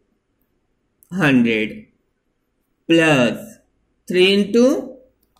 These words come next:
टेन प्लस ये फ़ोर इंटू वन हो जाएगा। तो ये क्या हो जाएगा?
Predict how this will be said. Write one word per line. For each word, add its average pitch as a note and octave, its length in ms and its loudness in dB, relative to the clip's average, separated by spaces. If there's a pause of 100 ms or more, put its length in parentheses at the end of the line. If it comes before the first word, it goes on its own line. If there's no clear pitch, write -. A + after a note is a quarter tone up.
(920)
टेन C#3+ 400 2 (840)
प्लस B2 760 -2 (840)
ये D3 240 0 (460)
फ़ोर B2+ 360 -2
इंटू - 1000 -4 (500)
वन A#2 300 -2
हो A#2+ 140 -6
जाएगा। G#2+ 300 -10
तो - 580 -12
ये G3 160 -2
क्या B3 180 0
हो B3 120 2
जाएगा? B3+ 360 0